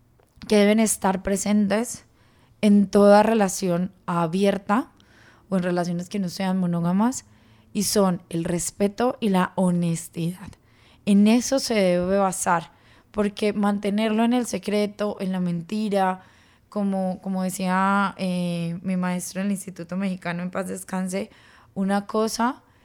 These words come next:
es lo poli, el poliamor, eh, las polirrelaciones, que también son formas de relaciones abiertas, y otra cosa es ser poli cabrón. Entonces,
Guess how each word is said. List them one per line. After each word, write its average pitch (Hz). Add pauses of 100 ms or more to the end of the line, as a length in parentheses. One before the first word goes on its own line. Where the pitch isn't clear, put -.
(220)
es 196
lo 196
poli, 220
el 202
poliamor, 190 (360)
eh, 190
las 190
polirrelaciones, 208
que -
también 185
son 202
formas 214 (340)
de 208
relaciones 185
abiertas, 196 (400)
y 185
otra 208
cosa 220
es 220
ser 214
poli 226
cabrón. 180 (640)
Entonces, 196